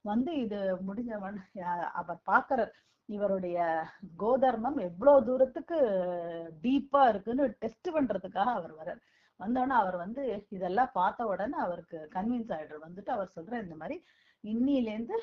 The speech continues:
ஆஹ், உனக்கு இத்தனை நாள் இருந்த ஒரு சாபம், அது உனக்கு இனி இருக்காது" அப்படின்னு அவர் சொல்லவும், அதாவது திலீப சக்கரவர்த்தி குழந்தைகள் இல்ல,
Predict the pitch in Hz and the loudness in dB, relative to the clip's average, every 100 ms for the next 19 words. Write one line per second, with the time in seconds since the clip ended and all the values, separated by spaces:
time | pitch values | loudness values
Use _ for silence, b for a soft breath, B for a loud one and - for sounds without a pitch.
0 | B B 202 180 165 156 - 180 202 214 | B B -4 -2 -2 -2 -4 -6 -6 -4
1 | 202 196 185 170 202 202 285 294 226 233 | -4 -6 -12 -4 -4 2 2 2 0 -2
2 | 240 202 180 175 165 170 180 165 220 254 | -4 -4 -4 -6 -6 -10 -2 4 4 4
3 | 311 b b b 202 226 294 220 185 - | -2 b b b -4 -2 0 0 -2 -10
4 | 180 185 254 220 190 - 175 175 190 190 | -12 -6 -4 -4 -6 -4 -4 -2 -6 -6
5 | 185 160 170 254 277 175 170 175 170 269 | -10 -8 -8 -4 -4 -4 -6 -10 -4 -2
6 | 302 - b b - 190 226 254 196 180 | -2 -6 b b -8 2 2 2 -4 -4
7 | 247 302 262 226 202 170 - 277 - 208 | -4 -2 -2 -2 -6 -8 -8 -12 0 4
8 | 294 330 302 180 143 | 4 4 -2 -4 -6